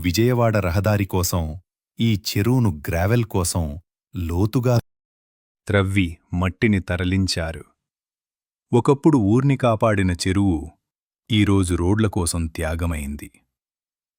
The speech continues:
చాలా లోతుగా తీశారు కాని, కట్టబలం చేస్తే ఇంకా బావుండేది. స్వార్థంతో చేసిన పని కాబట్టి వారు ఎందుకు పట్టించుకుంటారు కట్టబలం చేసే పని? ఊర్లు మాయమైతే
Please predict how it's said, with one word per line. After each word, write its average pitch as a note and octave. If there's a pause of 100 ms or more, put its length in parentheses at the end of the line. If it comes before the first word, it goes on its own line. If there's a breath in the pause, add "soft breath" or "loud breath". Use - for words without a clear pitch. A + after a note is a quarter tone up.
(300)
చాలా G#2
లోతుగా A2
తీశారు G#2
కాని, F#2 (580)
కట్టబలం A#2+
చేస్తే G2+ (540)
ఇంకా A#2
బావుండేది. G2 (480)
స్వార్థంతో G#2+
చేసిన F#2
పని F2
కాబట్టి E2+ (580)
వారు G#2+
ఎందుకు G2+
పట్టించుకుంటారు F#2+ (240)
కట్టబలం F#2+
చేసే E2+
పని? F2 (1300)
ఊర్లు G#2+
మాయమైతే F2